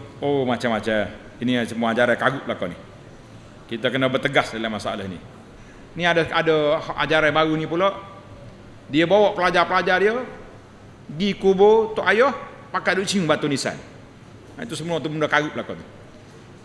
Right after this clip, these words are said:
Nah, kita pergi kubur ayah kita, tok kita. Kalau batu nisan dia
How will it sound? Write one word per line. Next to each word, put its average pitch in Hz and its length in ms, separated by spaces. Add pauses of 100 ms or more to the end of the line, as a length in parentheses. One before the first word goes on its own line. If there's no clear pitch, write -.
(140)
Nah, 104 320
kita 139 240
pergi 143 560
kubur 151 300
ayah 143 180
kita, 127 400
tok - 160
kita. 123 480 (720)
Kalau 139 240 (240)
batu 139 240
nisan 139 320
dia 135 300